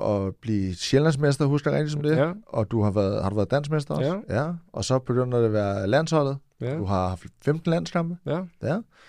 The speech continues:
Speaker 1: Hvordan, øh, hvordan var tiden lige pludselig at komme sådan, hvad kan man sige, et, man kommer et stykke op ad rangstigen, man begynder at være, øh, en af de danske,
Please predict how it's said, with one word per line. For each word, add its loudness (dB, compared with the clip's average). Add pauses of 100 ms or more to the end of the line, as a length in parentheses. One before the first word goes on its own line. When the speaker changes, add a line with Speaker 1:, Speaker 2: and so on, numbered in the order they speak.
(160)
Speaker 1:
Hvordan, 2
øh, 0
hvordan 0
var 2
tiden 2
lige 0
pludselig 2
at 4
komme 2
sådan, 0
hvad 4
kan 0
man 0
sige, 0
et, -4 (600)
man -4
kommer 0
et -2
stykke 4
op 6
ad 6
rangstigen, -2
man 0
begynder 2
at 2
være, -2
øh, -4
en -4
af -2
de -2
danske, 0